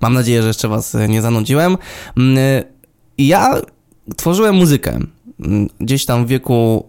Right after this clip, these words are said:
siedmiu lat zaczynałem grać na perkusji i tam kilka lat sukcesywnie sobie, mm, grałem na tej perkusji, w jakichś tutaj zespołach w Cieszynie,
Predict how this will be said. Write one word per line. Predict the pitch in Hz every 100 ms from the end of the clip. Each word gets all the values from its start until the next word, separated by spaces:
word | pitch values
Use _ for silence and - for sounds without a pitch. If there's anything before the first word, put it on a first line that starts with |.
| -
siedmiu | - 139 135 127
lat | 123 113
zaczynałem | 117 120 117 110 107 -
grać | - - - 113 -
na |
perkusji | 110 - 123 - 185 185
i | 202 220 226
tam | - 165 170
kilka | 160 151 117
lat | 117 117 - - - -
sukcesywnie | 131 - 120 131 131 123
sobie, | 120 107 107 107 - -
mm, | 117 113
grałem | 113 113 110
na | 113
tej | 113
perkusji, | - - - 202 - 135 - - - -
w |
jakichś | 117 127 -
tutaj | 113 107
zespołach | 107 - 127 113 - 113 107
w |
Cieszynie, | - - 151 147 131